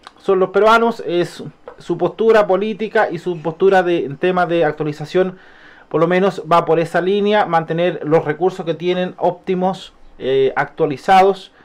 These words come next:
a lo que se pueda. ¿Por qué le digo a lo que se pueda? Porque hay que ser sincero respecto a eso, porque también había un general de la,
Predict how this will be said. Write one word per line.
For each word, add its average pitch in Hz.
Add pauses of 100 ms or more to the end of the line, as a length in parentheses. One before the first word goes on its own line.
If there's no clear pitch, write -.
(360)
a 143
lo 165
que 165
se 175
pueda. 170 (400)
¿Por 175
qué 233
le 254
digo 262
a 247
lo 233
que 202
se 202
pueda? 240
Porque 196
hay 214
que 226
ser 240
sincero 233
respecto 208
a 190
eso, 196
porque 175
también 156
había 180
un 117
general 143
de 127
la, 123